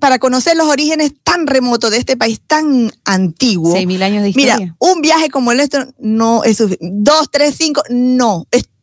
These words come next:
Speaker 1: toda una vida para conocer este inmenso país, para conocer esta cultura tan antigua, un país fascinante en su historia, en su geografía. Milagro, pero voy a hacer una pausa, amables oyentes, porque ya entra la
Speaker 2: Está entrando
Speaker 1: llamada
Speaker 2: la llamada.
Speaker 1: del maestro Luis Geraldo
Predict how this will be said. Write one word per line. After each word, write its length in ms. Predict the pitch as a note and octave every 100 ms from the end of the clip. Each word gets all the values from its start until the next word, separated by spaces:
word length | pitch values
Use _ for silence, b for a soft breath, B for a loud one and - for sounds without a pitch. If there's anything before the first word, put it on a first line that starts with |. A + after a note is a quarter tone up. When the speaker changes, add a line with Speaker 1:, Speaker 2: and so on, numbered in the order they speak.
| -
Speaker 1:
toda 180 | C#4+ C#4
una 220 | C4 G#3
vida 260 | B3 A#3+ G#3
para 220 | G3 F#3+
conocer 540 | G3 F#3+ F#3 - A#3+
este 240 | A3+ A3+ A3+
inmenso 640 | G3+ G3+ C4+ D#4 - A#3+
país, 400 | A3+ F3+ G#3 B3+ B B
para 180 | G#3+ G3+
conocer 360 | G3 F#3+ A3
esta 160 | A#3 A3+
cultura 480 | G#3+ F#3+ G#3 G#3+ - _
tan 300 | D4 D#4 C#4+
antigua, 720 | A3+ G3+ - D#4+ C4 F3+ D#3+
un 120 | F#3+
país 200 | B3 C4+
fascinante 680 | C4 C4 - G3+ G#3+ C4+ C4
en 80 | A#3
su 100 | G3
historia, 600 | F3+ - - C4+ C4 C4
en 60 | A#3
su 120 | G3+
geografía. 640 | F#3+ G3 F3+ F3+ B3+ G#3 - B B B
Milagro, 400 | B3+ C#4 D#4+ E4+
pero 160 | G#3+
voy 200 | F#3 G#3
a 60 | F4
hacer 140 | E4+
una 200 | F4 E4+
pausa, 240 | D#4 D#4+ D#4
amables 280 | C#4 C#4+ C4+
oyentes, 300 | C4 D#4 D#4+
porque 280 | B3+ A3+ G3
ya 200 | C#4 F4
entra 480 | A#3+ A#3+ C#4+ C#4+ C4+
la 80 | A3
Speaker 2:
Está 140 | G3+
entrando 240 | A3+ C#4+
Speaker 1:
llamada 80 | D4+
Speaker 2:
la 100 | A#3
llamada. 400 | G3+ G#3 G#3 E3+
Speaker 1:
del 460 | G#3+ D4+ E4 E4+ F4 -
maestro 800 | A#3+ B3+ B3+ D#4 D4 - D4+ D4
Luis 400 | C4+ C#4 E4+ F4 A3+
Geraldo 760 | B3+ C4 C#4+ D4 C4 D4 D#4